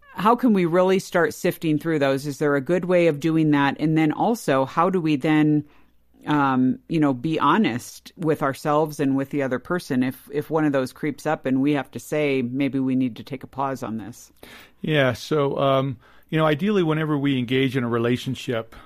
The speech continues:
Speaker 2: you know, there's the male in the relationship, that's one entity. There's the female in the relationship, that's the second entity.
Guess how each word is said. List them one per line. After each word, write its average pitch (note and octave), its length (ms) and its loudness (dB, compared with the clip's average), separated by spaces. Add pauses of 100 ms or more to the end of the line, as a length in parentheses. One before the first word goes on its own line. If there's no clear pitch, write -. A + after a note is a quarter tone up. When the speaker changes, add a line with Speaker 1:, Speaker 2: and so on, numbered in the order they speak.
(120)
Speaker 2:
you A#2+ 100 -8
know, A2+ 120 -6
there's A2+ 320 -8 (340)
the A2+ 160 -6
male B2 540 0
in C3 100 0
the B2 80 0
relationship, B2 720 -2
that's A#2 260 -8
one A#2+ 200 -4
entity. B2 400 -4
There's A#2 200 -2
the - 80 -10
female B2+ 440 0
in B2 40 0
the B2 100 0
relationship, A#2+ 600 -4
that's - 200 -12
the C3 60 -10
second C#3 340 -4
entity. A#2 440 -4